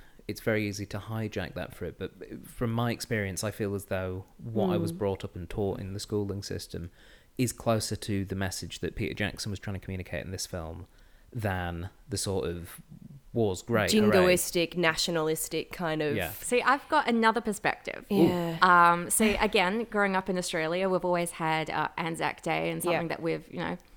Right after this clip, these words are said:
Speaker 3: partaken in, and that's something I've, that's never sat comfortably with me.
Speaker 1: Mm.
Speaker 2: Mm.
Speaker 3: And it took me a while to figure out what it was that, um,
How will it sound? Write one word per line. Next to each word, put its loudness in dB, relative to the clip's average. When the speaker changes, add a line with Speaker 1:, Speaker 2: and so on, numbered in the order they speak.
Speaker 3:
partaken 2
in, 0
and 0
that's 0
something 2
I've, 6
that's -6
never 2
sat 2
comfortably 0
with -4
me. -8
Speaker 1:
Mm. -4
Speaker 2:
Mm. 2
Speaker 3:
And 4
it 0
took -4
me 2
a 6
while 8
to -2
figure 0
out 4
what 4
it 0
was 2
that, 0
um, 0